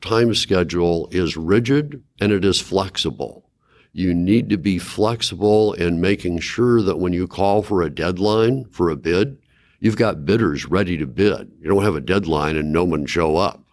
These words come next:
So there's some flex in that schedule, but you get to a certain point,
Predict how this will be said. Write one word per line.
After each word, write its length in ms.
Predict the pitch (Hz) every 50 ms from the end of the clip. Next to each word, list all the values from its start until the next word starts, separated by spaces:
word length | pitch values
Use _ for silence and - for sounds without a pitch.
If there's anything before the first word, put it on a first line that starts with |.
| _ _ _ - - - - 123 120 113 107 -
So 720 | - - - 85 82 80 78 78 76 76 76 76 76 76 69
there's 320 | 73 92 92 101 92 -
some 300 | 92 90 87 85 87 87
flex 760 | - - - - - - - 117 123 120 107 - - - -
in 220 | - - 101 95 90
that 260 | 90 90 80 69 -
schedule, 760 | - - - - 95 90 85 73 71 73 62 62 58 60 60 -
but 200 | 82 78 - -
you 100 | 80 87
get 160 | 82 117 120 117
to 120 | - 110
a 60 | 95 87
certain 440 | - - - 123 131 - 110 113
point, 520 | 110 - - 113 120 117 123 127 123 -